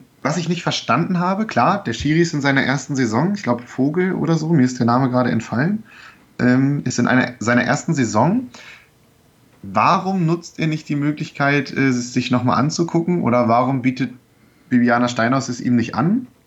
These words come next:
Also da verstehe ich dann wieder den Videoschiri nicht. Ich meine, er kann sich doch nur auf, äh, sag ich mal, ähm,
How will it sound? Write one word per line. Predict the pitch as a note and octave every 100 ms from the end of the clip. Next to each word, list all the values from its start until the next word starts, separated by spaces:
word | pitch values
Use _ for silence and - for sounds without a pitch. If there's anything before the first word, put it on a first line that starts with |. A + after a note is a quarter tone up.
| -
Also | A2+ A2+ A2+ -
da | -
verstehe | A#2 A#2+ C3
ich | B2+
dann | B2
wieder | A#2+ B2
den | A#2 A2+ A2+ A2
Videoschiri | B2+ E3 E3+ E3+ E3
nicht. | E3+ F#3+ -
Ich | -
meine, | A#2 A#2+ A#2+ - -
er | A#2+
kann | - B2+
sich | A#2+
doch | B2 B2
nur | B2 A#2+ A#2 - - _
auf, | A#2 A2
äh, | A2 A2 F#2 G#2+ A2
sag | A2 A2+
ich | A#2
mal, | A#2+ A2 A2
ähm, | - G#2 G#2+ G#2 C2